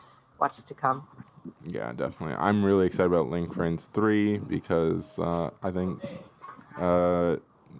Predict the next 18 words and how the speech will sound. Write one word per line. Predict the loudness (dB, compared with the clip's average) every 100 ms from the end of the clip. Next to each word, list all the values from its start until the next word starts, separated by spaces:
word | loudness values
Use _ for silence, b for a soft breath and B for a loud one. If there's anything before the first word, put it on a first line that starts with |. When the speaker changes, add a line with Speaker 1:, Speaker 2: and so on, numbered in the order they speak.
| -8
Speaker 2:
more | 0 2 4
Link | 2 0
monsters | -2 0 -2 -4
is | -4
fun. | -6 -8
<laughs> | -14 -14
So | -12 0 2 2 0 -8 B -14 B B -4
I'm | -2 0 -2
excited | 2 2 2
Speaker 1:
Yeah, |
Speaker 2:
about | -2 -4 -6 -6
that. |
Speaker 1:
more | 2 4 4
archetypes | 4 0 -2 0 0 -2 -12
having | -12 -12 -14
their | -12 -12 -6
Speaker 2:
Yeah. | -4
Speaker 1:
monsters | -4 -6 -12